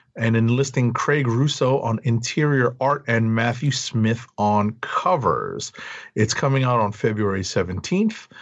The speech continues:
Um, it's a four-issue series set not only in an unexplored place,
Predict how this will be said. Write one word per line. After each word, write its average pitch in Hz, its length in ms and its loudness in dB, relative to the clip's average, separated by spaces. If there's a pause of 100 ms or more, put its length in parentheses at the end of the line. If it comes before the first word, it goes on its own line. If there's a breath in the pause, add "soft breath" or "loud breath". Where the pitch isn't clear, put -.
(380 loud breath)
Um, 107 760 2
it's 117 140 0
a 113 40 4
four-issue 131 600 0
series 143 720 0
set 135 340 -2
not 131 260 0
only 139 320 0
in 120 280 0
an 104 180 0
unexplored 120 840 -2
place, 151 440 -2